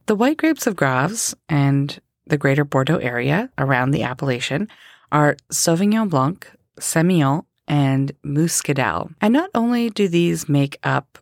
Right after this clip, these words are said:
the dry white <laughs> wines of Graves, but they also make up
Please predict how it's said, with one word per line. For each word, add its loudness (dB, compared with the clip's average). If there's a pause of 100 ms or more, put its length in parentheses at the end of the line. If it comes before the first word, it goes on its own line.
(280)
the -4
dry 0
white 0
<laughs> -
wines 0
of -4
Graves, 0 (320)
but -8
they 0
also -2
make -2
up -2